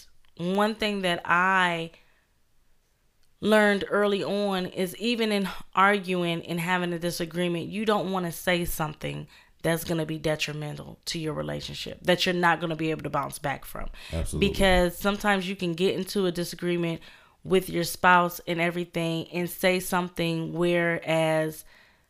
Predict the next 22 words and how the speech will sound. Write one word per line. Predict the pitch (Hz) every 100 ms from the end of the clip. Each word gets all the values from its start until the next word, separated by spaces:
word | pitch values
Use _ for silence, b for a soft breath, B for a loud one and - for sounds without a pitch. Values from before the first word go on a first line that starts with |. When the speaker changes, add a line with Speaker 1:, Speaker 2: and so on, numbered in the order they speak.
| b _ _ _ _
Speaker 1:
it's | 190 175
like, | 175 156
"Oh, | 165 160
that's | 160 -
how | 165
you | 160 160
really | 170 175 180
feel?" | - 185 185 185 180 _ _ _ _ _ _ -
Okay, | 160 160 165 -
and | 180 180
then | 180 190
they | 185 190
hold | 196 196 185
on | 185 240
to | 233 156
that. | 143 143 180 _ _ _ _ _ _ _ -
And | 214 202 180 160 147 -
even | 233 240 208
after | 208 208
the | 196
argument's | 160 196 196 190 180
done, | 170 196 196 190